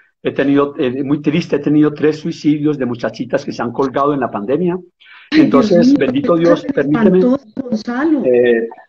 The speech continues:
Speaker 1: Dios me permitió, sobre, de tantos años de estar en duelo, escribí este libro que llama Muerte, un paso a la vida, que está en la Librería Nacional,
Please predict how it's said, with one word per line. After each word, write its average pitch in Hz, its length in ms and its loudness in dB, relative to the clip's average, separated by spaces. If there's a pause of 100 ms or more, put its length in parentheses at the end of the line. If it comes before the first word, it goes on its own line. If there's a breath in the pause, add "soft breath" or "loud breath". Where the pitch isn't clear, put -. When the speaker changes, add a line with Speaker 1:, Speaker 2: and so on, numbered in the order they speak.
(180)
Speaker 1:
Dios 147 260 0
me 185 100 2
permitió, 147 540 0
sobre, 185 240 0
de 135 120 2
tantos 196 360 -2
años 190 240 0
de 147 120 2
estar 147 280 -4
en 170 140 2
duelo, 160 460 2 (460)
escribí 135 440 -2
este - 260 -4
libro 175 280 -4
que - 120 -6
llama - 160 0
Muerte, 165 320 0
un 165 80 -4
paso 156 280 -2
a 147 40 -2
la 131 80 0
vida, 143 260 0
que - 80 -6
está - 180 -8
en 135 60 0
la 147 60 0
Librería 127 440 -2
Nacional, 123 600 -2